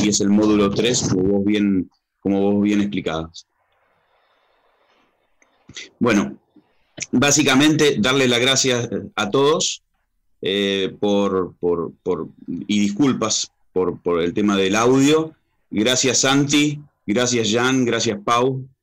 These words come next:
gracias, Pancho, por estar allí, Fernando. Y, y bueno, nos volvemos a ver en, en un mes con, con el módulo que, que, que darás, eh, Luis, allí también nuevamente desde Barcelona. Este, y espero disfrutarlo como disfrutamos los dos primeros.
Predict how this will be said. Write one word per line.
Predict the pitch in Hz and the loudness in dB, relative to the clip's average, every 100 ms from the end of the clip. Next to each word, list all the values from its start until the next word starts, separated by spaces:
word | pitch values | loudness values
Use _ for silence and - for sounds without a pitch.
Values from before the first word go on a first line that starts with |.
| _ _ _ | _ _ _
gracias, | - 117 120 101 | -6 -2 -2 -2
Pancho, | 123 123 120 | -2 0 0
por | 107 | 0
estar | 104 113 | 0 0
allí, | 110 107 123 | -2 0 -2
Fernando. | 107 104 107 113 120 120 131 147 147 _ _ _ | -2 -2 -2 0 0 0 -2 -4 -12 _ _ _
Y, | 101 104 101 | -2 -2 0
y | 104 | 0
bueno, | 110 123 127 | 0 0 0
nos | 123 104 | 0 0
volvemos | 104 110 135 131 | 0 0 0 0
a | 123 | 0
ver | 131 131 | 0 0
en, | 120 110 101 | 0 0 0
en | 107 | 0
un | 117 117 | 0 2
mes | 127 156 - - | 0 0 -2 -4
con, | - 107 104 | -2 0 0
con | 101 104 | 0 0
el | 104 | 2
módulo | 120 143 143 120 | 2 2 2 2
que, | 104 98 90 | 0 -2 -2
que, | 101 - | -4 -4
que | - 98 | -4 -2
darás, | 104 117 - - - _ _ _ - | -2 -2 -2 -4 -6 _ _ _ -6
eh, | 92 87 | -2 0
Luis, | 101 120 120 107 | 2 0 0 -2
allí | 101 110 104 | 0 0 0
también | 104 110 110 | 0 0 0
nuevamente | 110 107 113 107 | 0 0 0 2
desde | 104 107 | 2 2
Barcelona. | 104 101 113 113 120 135 151 - _ _ - | 0 0 0 0 0 -2 -4 -14 _ _ -8
Este, | 90 92 90 - 95 | -4 -2 -4 -4 -2
y | 92 | -2
espero | 92 110 107 | -2 0 0
disfrutarlo | 104 101 101 117 113 | 0 -2 -2 -2 0
como | 98 98 | 0 0
disfrutamos | 92 98 107 104 | -2 -2 -2 0
los | 98 | 0
dos | 98 | -2
primeros. | 101 98 82 87 - | -2 -2 -2 -6 -10